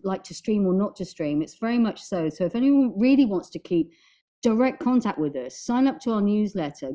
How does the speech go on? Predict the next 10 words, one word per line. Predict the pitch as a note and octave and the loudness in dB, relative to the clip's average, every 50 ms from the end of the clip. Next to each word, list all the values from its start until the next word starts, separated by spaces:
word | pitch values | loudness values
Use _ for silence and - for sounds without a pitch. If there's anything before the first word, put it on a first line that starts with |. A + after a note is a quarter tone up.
| - - | -8 -6
get, | F#3+ F#3+ - F3+ | -6 -6 -6 -6
uh, | F#3+ F3+ - | -8 -6 -4
you | F#3 F3+ | -2 -2
know, | E3+ D#3+ | 0 0
with | D#3+ D#3+ E3+ D#3+ | 0 0 0 0
email, | F#3 F#3+ G3+ G3+ F#3+ E3+ D3+ C#3 C#3 D3+ - _ _ _ _ _ | 0 0 2 2 0 0 -2 -4 -6 -10 -12 _ _ _ _ _
check | - B3+ C4+ C4 - C4+ | -4 -2 -2 -2 -2 -4
out | B3 - | -4 -2
our | G3+ G3 | -2 -2
website. | F3+ F3 D#3+ D3 - - - - D#3 D3 C#3 C#3+ D3+ - | -2 -2 -4 -4 -6 -10 -12 -12 -10 -10 -8 -8 -10 -12